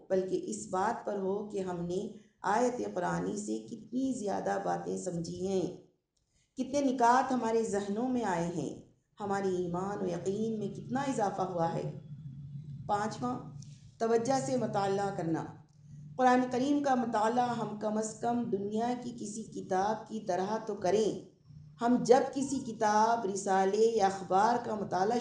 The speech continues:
شروع کرتے ہیں تو ہم جو کچھ پڑھتے ہیں اسے سمجھتے جاتے ہیں۔ جو بات سمجھ میں نہیں آتی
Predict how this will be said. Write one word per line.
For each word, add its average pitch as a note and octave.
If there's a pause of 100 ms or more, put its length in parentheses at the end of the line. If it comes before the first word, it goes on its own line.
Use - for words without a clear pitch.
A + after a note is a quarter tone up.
شروع G3
کرتے E3+
ہیں F3+ (300)
تو A#3+
ہم B3
جو A#3+
کچھ -
پڑھتے A#3+
ہیں G3+ (120)
اسے G#3+
سمجھتے F3
جاتے D3
ہیں۔ D#3 (460)
جو A#3+
بات B3
سمجھ A#3
میں A3+
نہیں A#3
آتی B3+